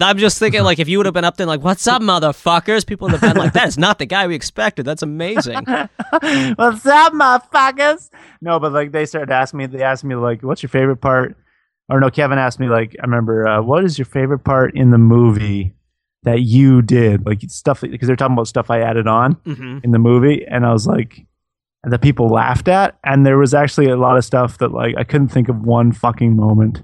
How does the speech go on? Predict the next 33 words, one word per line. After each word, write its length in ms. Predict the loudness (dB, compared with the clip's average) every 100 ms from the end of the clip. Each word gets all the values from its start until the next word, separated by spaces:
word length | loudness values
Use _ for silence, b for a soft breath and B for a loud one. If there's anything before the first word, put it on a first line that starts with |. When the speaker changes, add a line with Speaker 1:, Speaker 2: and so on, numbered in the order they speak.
| -14 -10
Speaker 1:
But 160 | -6
there's, 240 | 0 2 4
Speaker 2:
Like, 80 |
Speaker 1:
like, 80 | 2
a 20 | 2
Speaker 2:
not 40 |
Speaker 1:
whole 200 | 2 0
Speaker 2:
one. 100 | 0
Speaker 1:
bunch 280 | -2 -4 -4
of 100 | -6
'em 80 | -6
that 120 | -8
were 120 | -6
actually 480 | -6 -6 -8 -10 -6
Speaker 2:
Yeah. 160 | -2 -2
Speaker 1:
there. 160 | -4
Like, 240 | -6 -8 -6
the 100 | -6
little 220 | -2 -4
Speaker 2:
I 80 | -4
Speaker 1:
tidbits. 360 | -6 -6 -8 -6
In 160 | -4
fact, 180 | -2 -2
wasn't 220 | -2 -4
that 80 | -6
a 20 |
podcast? 560 | -6 -4 -4 -2 -6 -4
I 60 | -8
feel 160 | -8
like 120 | -10
I 80 | -10
heard 260 | -8 -8 -8
this. 320 | -14 -14